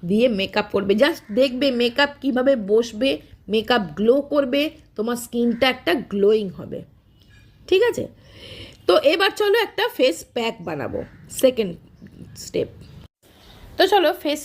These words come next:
প্যাকটা আমি বানাচ্ছি। এবার দেখো, একটা বাটিতে ফেস প্যাক বানানোর জন্য সবার প্রথম আমি নিচ্ছি আটা অথবা ময়দা, যেটা তোমার ঘরে আছে। আমরা যে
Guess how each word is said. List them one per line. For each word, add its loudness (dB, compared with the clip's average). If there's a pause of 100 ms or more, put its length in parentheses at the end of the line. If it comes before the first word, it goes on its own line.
প্যাকটা -2
আমি 0
বানাচ্ছি। -2 (920)
এবার 4
দেখো, -4 (160)
একটা -4
বাটিতে -4 (1000)
ফেস 4
প্যাক 0
বানানোর -2
জন্য 0
সবার 2
প্রথম -6
আমি -4
নিচ্ছি -8 (180)
আটা 2 (300)
অথবা 2
ময়দা, -4 (200)
যেটা 2
তোমার 0
ঘরে 2
আছে। -4 (440)
আমরা 4
যে 0